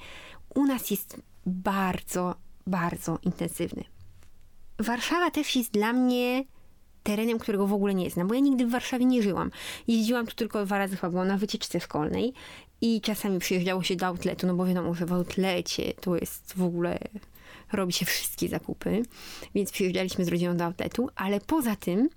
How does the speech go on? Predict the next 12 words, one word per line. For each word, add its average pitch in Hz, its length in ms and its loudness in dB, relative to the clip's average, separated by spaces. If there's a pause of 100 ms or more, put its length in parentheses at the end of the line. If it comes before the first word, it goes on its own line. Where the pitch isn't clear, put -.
(160)
nie 349 200 6
znam 269 160 4
Warszawy. 196 500 -2 (420)
Także 220 220 2
też 349 200 -2
odkrywam 208 460 0
to 202 120 0
miejskie 208 480 2
życie. 185 340 -2 (480)
Pierwszy 277 460 0
raz 302 260 2
odkrywam 208 460 0